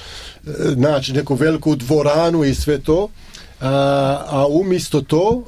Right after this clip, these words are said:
e, imat ćemo, e, mislim, ovi koji će ući u Kuću slavni, to će se obja-, e, službeno objaviti, e,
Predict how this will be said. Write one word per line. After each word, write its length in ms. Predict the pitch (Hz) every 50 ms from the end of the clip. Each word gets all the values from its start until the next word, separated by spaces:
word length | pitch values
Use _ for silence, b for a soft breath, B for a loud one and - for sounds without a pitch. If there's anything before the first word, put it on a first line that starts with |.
| -
e, 640 | - 131 139 135 135 135 135 135 135 131 131 131 120 131 165 160 160 170
imat 280 | 156 143 151 156 139
ćemo, 200 | - - 131 123
e, 640 | 123 120 123 127 143 135 120 117 120 117 117 120 123 131 -
mislim, 560 | 139 - 151 135 127 113 - - 123 117 113
ovi 200 | 120 127 117 123
koji 180 | 113 - 127 113
će 200 | - - 117 117
ući 380 | 135 143 139 139 127 - - 110
u 20 |
Kuću 320 | - - 135 127 - 117
slavni, 560 | 101 - - 123 143 160 156 151 165 156 151 -
to 180 | - 120 113
će 140 | 110 - 110
se 140 | - - 117
obja-, 460 | 107 98 92 110 120 - 127 107 107
e, 40 | 101
službeno 480 | - - 123 131 131 123 120 110 113
objaviti, 600 | 107 92 98 107 104 110 107 123 120 - - 113
e, 60 | 107